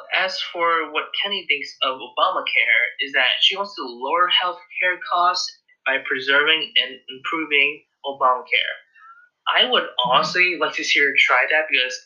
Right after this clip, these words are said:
I personally love great health, healthcare and low pres-, prescription drug prices for the future. Of course, not talking about right now. I'm too young for that.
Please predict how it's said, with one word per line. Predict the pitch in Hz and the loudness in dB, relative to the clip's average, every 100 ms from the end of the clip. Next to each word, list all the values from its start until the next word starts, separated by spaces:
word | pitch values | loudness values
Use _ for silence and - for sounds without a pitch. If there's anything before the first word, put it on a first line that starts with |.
| _ | _
I | 147 151 127 - - - | 0 2 2 -2 -6 -6
personally | - - - 110 113 113 | -6 -6 -8 -8 -12 -12
love | 117 117 - - - - - - | 0 4 4 2 -4 -10 -20 -2
great | 117 - - | -2 2 0
health, | - - _ _ - | -2 -8 _ _ -6
healthcare | 113 - - 120 117 123 - - - - 131 | -6 -6 -2 2 2 -2 -10 -14 -14 -4 -2
and | 127 | -2
low | 123 - | -2 -2
pres-, | - - - - - - | -2 -2 -2 -2 0 0
prescription | - - - 127 - 123 117 117 | 2 2 0 -2 -2 -2 -4 -4
drug | 131 127 - | -4 -4 -2
prices | 120 117 117 - - _ | -2 -2 -6 -8 -10 _
for | - | 0
the | - | 2
future. | 120 - - | 2 2 0
Of | - | -4
course, | 120 - | -6 0
not | 123 120 | 2 2
talking | 135 120 | -2 0
about | 117 - - _ - - _ | 0 0 -6 _ -20 -20 _
right | 110 - | -2 2
now. | 117 117 117 | 2 2 0
I'm | 117 - | -4 -2
too | 123 | 2
young | 120 123 202 - | 4 2 0 -6
for | 185 | 0
that. | 226 240 | 2 2